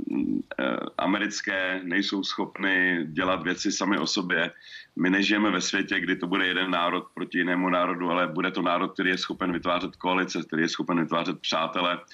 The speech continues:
tak jako jsme to stavili v Evropské unii. Takže v momentě, kdy se zařadíme do, do toho aktivního, do toho rychlého jádra Evropské unie,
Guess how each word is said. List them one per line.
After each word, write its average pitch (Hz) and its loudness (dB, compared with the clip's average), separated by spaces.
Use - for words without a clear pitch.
tak 87 0
jako 90 -2
jsme 85 -2
to 85 -4
stavili 90 0
v - -6
Evropské 85 0
unii. 90 0
Takže 82 -2
v 87 2
momentě, 107 2
kdy 104 0
se 104 -2
zařadíme 101 0
do, 82 2
do 78 0
toho - -2
aktivního, 104 2
do 87 0
toho 90 0
rychlého 95 0
jádra 90 2
Evropské 87 -2
unie, 92 0